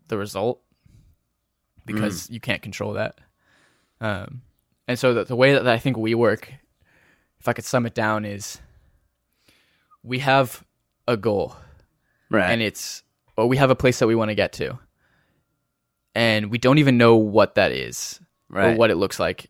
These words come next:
Speaker 1: And I think we've also acknowledged that we'll never really get there. Like, we're never gonna,
Speaker 2: Mm.
Speaker 1: I don't think we'll ever get somewhere and be like, "Oh, okay, we're satisfied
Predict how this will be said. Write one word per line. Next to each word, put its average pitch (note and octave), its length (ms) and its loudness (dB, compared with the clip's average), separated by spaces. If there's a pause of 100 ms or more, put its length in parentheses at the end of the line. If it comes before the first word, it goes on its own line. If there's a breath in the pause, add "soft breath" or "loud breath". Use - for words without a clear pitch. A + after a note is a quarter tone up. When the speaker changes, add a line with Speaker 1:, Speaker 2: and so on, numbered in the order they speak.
(140)
Speaker 1:
And G#2+ 80 -6
I F#2 60 -2
think C#3 200 -2
we've A#2 140 0
also A2+ 260 2
acknowledged G#2 420 -4
that E2 120 -2
we'll G2+ 100 -6
never G#2 320 -6
really F#2 300 -8
get E2 240 -12
there. - 280 -20 (400)
Like, A#2 160 -2
we're B2 100 2
never C#3+ 200 4
gonna, B2+ 160 0
Speaker 2:
Mm. - 40 2
Speaker 1:
I - 20 4
don't C#3+ 100 4
think D3+ 140 -2
we'll B2+ 100 6
ever A#2 140 2
get G#2 260 -2
somewhere G2 300 -10
and F2+ 100 -14
be F#2 100 -14
like, E2+ 220 -12
"Oh, F2 120 -4
okay, D#2 220 -10
we're D2+ 140 -14
satisfied D#2+ 720 -6